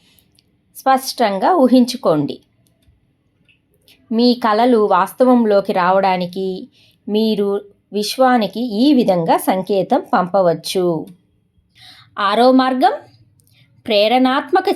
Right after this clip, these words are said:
చర్యలు. మీరు కోరుకున్న దాని దిశగా చర్యలు తీసుకోండి. ఇది మీ కోరికలను నెరవేర్చుకోవడంలో విశ్వం మీకు సహాయం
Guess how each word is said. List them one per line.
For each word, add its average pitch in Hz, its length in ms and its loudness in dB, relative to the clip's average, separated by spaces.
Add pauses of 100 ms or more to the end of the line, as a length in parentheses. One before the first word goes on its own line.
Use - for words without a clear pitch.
చర్యలు. 196 460 0 (880)
మీరు 370 340 2 (220)
కోరుకున్న 349 460 2 (160)
దాని 233 340 -2
దిశగా 240 380 0 (300)
చర్యలు 202 460 0 (220)
తీసుకోండి. 185 640 -2 (360)
ఇది 247 200 2 (580)
మీ 320 100 2 (220)
కోరికలను 233 760 2 (640)
నెరవేర్చుకోవడంలో 214 1300 0 (500)
విశ్వం 359 420 0 (160)
మీకు 208 380 -2 (480)
సహాయం 277 500 0